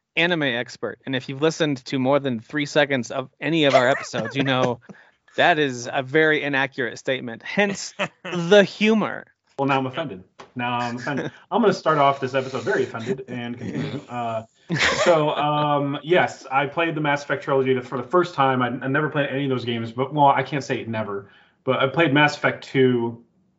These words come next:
Speaker 3: for, like, a couple hours
Speaker 1: Oh,
Speaker 3: when
Speaker 1: okay.
Speaker 3: it first came out, and that's it. Um,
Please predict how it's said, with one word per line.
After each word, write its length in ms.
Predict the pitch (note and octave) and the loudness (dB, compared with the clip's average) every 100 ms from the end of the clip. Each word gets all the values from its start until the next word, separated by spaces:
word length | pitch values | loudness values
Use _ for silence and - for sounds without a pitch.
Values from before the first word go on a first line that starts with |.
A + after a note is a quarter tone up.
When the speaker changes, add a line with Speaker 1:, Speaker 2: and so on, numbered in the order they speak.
| _ _ _ | _ _ _
Speaker 3:
for, 160 | - D#3 | 0 2
like, 160 | C3+ | 4
a 40 | B2 | 0
couple 400 | - C#3+ C3 A#2+ | 0 0 2 4
hours 580 | A2+ A2 G#2 G#2+ - - _ _ - | 4 0 -4 -8 -14 -20 _ _ -10
Speaker 1:
Oh, 220 | D3+ D#3 | -4 0
Speaker 3:
when 80 | C3 | 2
Speaker 1:
okay. 100 | A#2+ | 2
Speaker 3:
it 40 | |
first 180 | A#2 A2+ | -2 -4
came 180 | - A2 | -8 -10
out, 240 | G#2 G2+ - | -6 -8 -8
and 100 | A2 | -12
that's 160 | G2 | -10
it. 220 | G2+ F2+ - _ _ _ _ A#2 | -10 -12 -16 _ _ _ _ -2
Um, 560 | A#2+ A#2 A#2 A2 A2+ | 0 0 -2 -6 -8